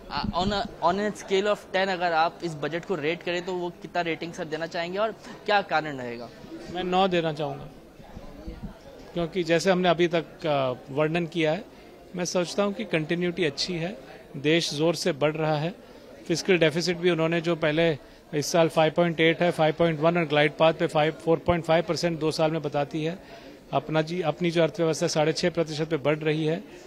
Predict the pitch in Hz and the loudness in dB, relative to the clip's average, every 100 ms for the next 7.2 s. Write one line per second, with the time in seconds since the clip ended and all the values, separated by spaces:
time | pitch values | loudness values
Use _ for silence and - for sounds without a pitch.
0 | - - 156 - 175 190 202 214 - - | -18 -4 -4 0 0 0 -4 -8 -16 -18
1 | - - - - 320 330 180 208 202 196 | -20 -20 -20 -16 -12 -6 0 0 0 -2
2 | 196 196 156 - 95 147 - 175 170 190 | 0 0 -2 -6 -10 -10 -8 -6 -4 -2
3 | 180 151 165 170 175 170 160 - 151 139 | -4 -4 -6 -4 -4 -2 -4 -2 -2 -2
4 | 135 127 123 - - - - - 170 175 | -6 -6 -10 -10 -14 -16 -16 -2 2 2
5 | 180 196 202 196 180 180 190 180 - 185 | 2 2 2 0 -4 -2 -2 -2 -6 -4
6 | 170 165 151 - 175 175 180 165 185 165 | 0 0 -2 -4 -4 -2 -6 -2 -2 -2
7 | 147 | -4